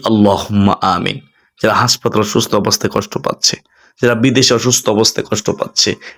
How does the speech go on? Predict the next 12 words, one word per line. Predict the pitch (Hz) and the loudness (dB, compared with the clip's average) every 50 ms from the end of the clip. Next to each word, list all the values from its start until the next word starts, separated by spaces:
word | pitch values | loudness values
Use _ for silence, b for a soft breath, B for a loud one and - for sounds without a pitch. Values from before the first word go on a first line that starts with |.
| B B 113 | B B -2
যে | 110 98 123 139 139 127 | 2 4 4 4 4 4
যেখানে | 117 - 120 117 131 123 | 2 2 0 2 2 2
অসুস্থ | 113 110 - 139 139 - - - | 2 2 2 2 2 0 0 0
অবস্থায় | 110 107 107 117 - - - - | 0 2 2 0 0 -2 -4 -6
কষ্ট | - - - - - | -2 -4 -2 -2 0
পাচ্ছে, | - - 98 - - - - 101 92 - b b b b b | -2 -2 -2 0 -2 -2 -2 -2 -6 -8 b b b b b
আল্লাহ, | - 120 117 113 107 | 0 2 2 2 2
তুমি | 104 - - 127 131 | 0 0 0 0 2
ছাড়া | 120 127 113 113 | 2 2 2 0
কে | 113 - 156 160 | 0 2 2 2
আছে | 151 - - 131 | 4 4 2 0
এমন | 113 113 107 101 98 - | 0 2 2 0 0 -2